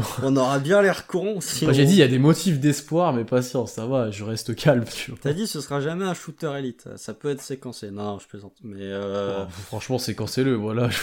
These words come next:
Speaker 1: au bout d'un moment, on peut
Speaker 2: Dis-,
Speaker 1: pas prévoir
Speaker 2: non,
Speaker 1: ça,
Speaker 2: mais
Speaker 1: hein.
Speaker 2: shooter, shooter élite, non. Mais disons que, que si t'as Josh Giddey qui tourne ne serait-ce qu'à trente-cinq pour cent à trois points,
Speaker 1: Ah oui, voilà, déjà, on est bien.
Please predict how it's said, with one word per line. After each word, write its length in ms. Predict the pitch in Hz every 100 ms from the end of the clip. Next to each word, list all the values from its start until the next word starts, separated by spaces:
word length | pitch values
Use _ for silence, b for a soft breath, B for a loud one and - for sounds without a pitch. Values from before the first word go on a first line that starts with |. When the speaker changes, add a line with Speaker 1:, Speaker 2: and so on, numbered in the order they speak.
| -
Speaker 1:
au 40 |
bout 240 | 262 - -
d'un 160 | 208
moment, 400 | 160 175 170 180 B B 127 147 -
on 40 | 127
peut 80 |
Speaker 2:
Dis-, 80 | 139
Speaker 1:
pas 80 | 143
prévoir 340 | 120 139 139
Speaker 2:
non, 60 | 127
Speaker 1:
ça, 200 | 139 156
Speaker 2:
mais 100 | 127
Speaker 1:
hein. 60 | 135
Speaker 2:
shooter, 460 | 139 - - 120 123
shooter 460 | - 117 120 113
élite, 220 | 120 131
non. 240 | 113 113 104
Mais 420 | 95 95 101 113
disons 340 | 113 131 165 196
que, 400 | 165 131 123 120
que 500 | 113 123 120 120 113 b _
si 180 | -
t'as 160 | 123 135
Josh 280 | 131 156 139
Giddey 380 | 160 147 165 156
qui 200 | - 131
tourne 340 | 147 147 120
ne 100 | 120
serait-ce 320 | - - 151
qu'à 140 | - 113
trente-cinq 460 | - 127 120 139
pour 200 | 127 131
cent 220 | - 135 123
à 60 |
trois 200 | - 117
points, 280 | 123 156 175 -
Speaker 1:
Ah 80 | 104
oui, 400 | 135 120 101 90 - - -
voilà, 220 | 101 113
déjà, 300 | 98 101 123
on 100 | 98
est 60 | 92
bien. 260 | 117 104